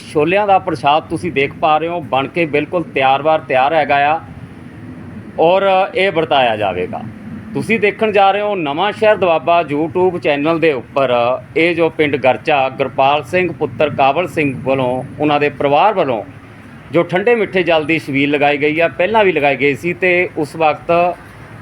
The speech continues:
ਬਦਾਨਾ ਭੁਜੀਏ ਦਾ ਜਿਹੜਾ ਸੀ, ਪ੍ਰਸ਼ਾਦ ਵਰਤਾਇਆ ਗਿਆ ਸੀ ਤੇ ਇਸ ਵਕਤ ਜਿਹੜਾ ਆ, ਜਿੱਥੇ ਠੰਡਾ ਮਿੱਠਾ ਜਲ ਵਰਤਾਇਆ ਜਾਵੇਗਾ ਗਰਮੀ ਨੂੰ ਦੇਖਦੇ ਹੋਏ, ਤੇ ਉੱਥੇ ਹੀ ਛੋਲਿਆਂ ਦਾ ਪ੍ਰਸ਼ਾਦ ਜਿਹੜਾ ਵਰਤਾਇਆ ਜਾਏਗਾ।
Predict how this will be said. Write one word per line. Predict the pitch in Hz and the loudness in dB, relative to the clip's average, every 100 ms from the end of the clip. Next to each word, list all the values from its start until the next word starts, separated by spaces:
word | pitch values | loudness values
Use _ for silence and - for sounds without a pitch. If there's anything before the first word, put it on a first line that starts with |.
| - 117 | -10 -2
ਬਦਾਨਾ | 160 165 220 233 | 0 2 2 2
ਭੁਜੀਏ | 220 139 143 | 2 2 2
ਦਾ | 143 147 | 2 2
ਜਿਹੜਾ | 147 151 | 2 2
ਸੀ, | 135 147 | 0 -2
ਪ੍ਰਸ਼ਾਦ | 160 131 147 185 | -2 0 2 0
ਵਰਤਾਇਆ | 170 156 147 135 | -2 2 2 2
ਗਿਆ | 135 135 | 0 0
ਸੀ | 123 175 | -2 -4
ਤੇ | 202 - | -2 0
ਇਸ | 185 - | -2 0
ਵਕਤ | 147 123 - | 0 0 -2
ਜਿਹੜਾ | 123 131 135 127 | -2 2 4 2
ਆ, | 151 | 0
ਜਿੱਥੇ | 151 175 | -2 -4
ਠੰਡਾ | 165 180 220 | -4 0 0
ਮਿੱਠਾ | 202 143 156 143 | 0 0 0 2
ਜਲ | 135 120 | 0 0
ਵਰਤਾਇਆ | 120 123 123 117 | -2 0 0 2
ਜਾਵੇਗਾ | 120 131 135 135 | 0 2 0 0
ਗਰਮੀ | 131 165 208 233 | 0 0 0 2
ਨੂੰ | 226 | 2
ਦੇਖਦੇ | 151 143 139 135 | 0 -2 -2 -2
ਹੋਏ, | 107 85 - - - - - - - | -2 -6 -10 -20 -20 -20 -20 -20 -6
ਤੇ | 156 156 147 143 135 135 - | 0 2 2 0 -2 -6 -2
ਉੱਥੇ | 185 - 220 | -2 0 2
ਹੀ | 185 156 147 | 2 2 -2
ਛੋਲਿਆਂ | - 165 202 175 | 0 0 2 2
ਦਾ | 139 | 0
ਪ੍ਰਸ਼ਾਦ | 135 - 127 117 | -2 0 0 2
ਜਿਹੜਾ | 131 127 | 0 0
ਵਰਤਾਇਆ | 113 113 123 135 | 0 0 0 2
ਜਾਏਗਾ। | 147 147 156 | 0 2 2